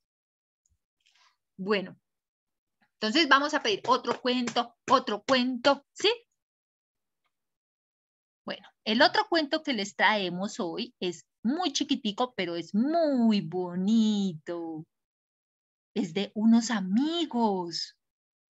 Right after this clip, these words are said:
y se llama El rinoceronte peludo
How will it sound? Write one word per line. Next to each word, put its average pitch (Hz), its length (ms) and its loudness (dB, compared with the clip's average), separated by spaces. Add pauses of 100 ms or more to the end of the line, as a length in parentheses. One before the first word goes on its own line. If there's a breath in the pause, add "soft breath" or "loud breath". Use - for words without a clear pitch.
(340 loud breath)
y 269 120 2
se 311 180 2
llama 247 460 4
El 214 180 -2
rinoceronte 196 960 -2
peludo 185 560 -4